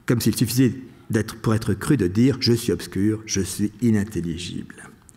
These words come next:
Non, il y a <coughs> effectivement un sens fort chez Pascal à monter cette contradiction de l'obscur et du caché, qui au fond est cette grande aspiration qui traverse la pensée européenne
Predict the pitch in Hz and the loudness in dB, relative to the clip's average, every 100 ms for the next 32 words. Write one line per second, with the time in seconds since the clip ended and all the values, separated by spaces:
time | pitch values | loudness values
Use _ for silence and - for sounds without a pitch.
0 | _ _ - - - - 196 220 139 - | _ _ -20 -18 -18 2 6 6 4 2
1 | 151 165 175 - - - - 156 151 143 | 4 4 2 0 -2 0 2 2 2 2
2 | 147 139 135 104 - - - 113 113 113 | 2 2 4 0 -6 -20 -8 -2 0 0
3 | 147 117 - - 156 110 - - 101 98 | 0 0 -2 0 0 0 -4 -10 -8 -8
4 | - 151 156 147 - 98 - - _ _ | -4 -2 -2 -4 -10 -14 -16 -20 _ _
5 | 131 156 160 156 123 - 101 101 95 - | 2 4 4 2 0 -2 -4 -4 -6 -6
6 | - 135 165 - - - - - - - | -4 -4 -4 -10 -20 -20 -20 -20 -20 -20
7 | - - 123 143 131 - 113 98 - 107 | -20 -2 2 2 2 0 0 0 -2 -2
8 | - 190 196 - - - - 196 170 247 | 2 2 0 -6 -20 -6 2 2 2 0
9 | 233 - 156 120 - 175 135 - - 110 | 0 0 -2 0 2 2 2 0 -4 -4
10 | - 147 117 - 110 101 - - 107 113 | -2 -2 0 -2 -4 -6 -12 -12 -6 -4
11 | 110 107 98 - 101 117 104 | -4 -6 -6 -8 -8 -4 -6